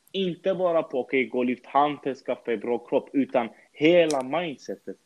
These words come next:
hela livsstilen bakom träning och kost. Vad är det som ligger bakom det där? Vad är det som ligger? Vad är nyckeln för att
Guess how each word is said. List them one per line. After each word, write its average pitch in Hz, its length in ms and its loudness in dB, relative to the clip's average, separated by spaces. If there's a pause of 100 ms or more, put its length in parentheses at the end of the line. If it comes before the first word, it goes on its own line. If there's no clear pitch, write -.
(240)
hela 135 340 2
livsstilen 127 1040 -4
bakom 123 580 2
träning 104 520 0
och 98 100 -8
kost. - 400 -6 (280)
Vad 110 320 2
är 180 320 6
det 135 100 2
som 117 260 -6
ligger 113 340 -2
bakom 113 480 -2
det 113 120 -6
där? 95 200 -6 (340)
Vad 127 200 0
är 180 180 4
det 160 100 -4
som 135 300 -8
ligger? 120 380 0
Vad 127 180 2
är 139 100 0
nyckeln 135 640 0 (380)
för 117 80 -4
att 113 180 0